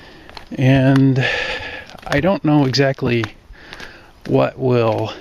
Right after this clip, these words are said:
come of this or how this information will be received. There's a difference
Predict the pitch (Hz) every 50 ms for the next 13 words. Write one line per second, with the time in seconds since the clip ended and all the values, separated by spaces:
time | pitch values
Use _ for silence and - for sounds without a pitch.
0 | - - - - - - - - - - - - _ - - - - - - -
1 | - - 160 151 139 113 107 110 104 104 113 117 - - 123 117 110 123 131 127
2 | 117 117 120 113 - 131 123 117 - - 117 113 - - - - 123 113 110 113
3 | 113 110 104 - - - - 123 117 113 113 110 - - - - - - - -
4 | - - - - - - - - - - - - - - - - - - - -
5 | - - - - - - - - - - - - - - - - - - 170 170
6 | 175 170 143 175 165 156 151 147 139 - - - - - - - - - - -
7 | - - - - - - - - 233 233 - - 220 202 185 - - - - -
8 | - - -